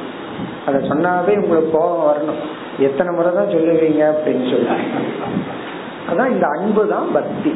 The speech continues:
அந்த அன்புங்கிறதா மெட்டீரியல் காஸ். அது ஒரு பொருள் இடத்துல இருந்தா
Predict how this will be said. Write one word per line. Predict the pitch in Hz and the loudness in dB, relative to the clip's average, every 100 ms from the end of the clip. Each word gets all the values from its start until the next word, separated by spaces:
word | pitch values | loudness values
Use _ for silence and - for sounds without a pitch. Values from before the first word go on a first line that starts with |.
| - | 0
அந்த | 139 147 | 0 2
அன்புங்கிறதா | 156 180 180 226 247 220 208 226 220 | 0 2 4 4 4 0 2 0 0
மெட்டீரியல் | 170 170 220 214 196 160 160 | 0 2 4 4 4 2 0
காஸ். | 143 - - - - - - - - | -2 -2 -6 -6 -8 -10 -10 -10 -4
அது | 185 240 220 | 0 4 4
ஒரு | - - - | 2 0 0
பொருள் | 233 285 302 262 214 | 2 4 4 4 4
இடத்துல | 214 226 202 190 | 2 2 2 4
இருந்தா | 185 185 180 208 247 | 2 2 2 2 0